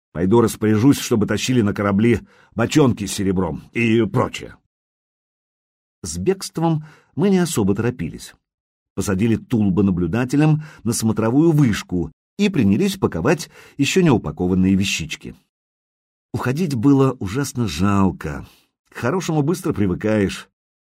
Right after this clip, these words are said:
Вот и я уже привык к этим стенам, к посёлку, к замечательному виду на залив, ко всем этим лесным просторам. Я был королём на горе совсем недолго, но это было нечто.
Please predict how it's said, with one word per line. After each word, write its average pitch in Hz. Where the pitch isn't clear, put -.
Вот -
и 131
я 139
уже 143
привык 120
к -
этим 90
стенам, 135
к -
посёлку, 120
к 85
замечательному 104
виду 95
на 82
залив, 104
ко 98
всем 156
этим 113
лесным 110
просторам. 76
Я 196
был 170
королём 113
на 101
горе 123
совсем 135
недолго, 92
но 180
это 117
было 92
нечто. 80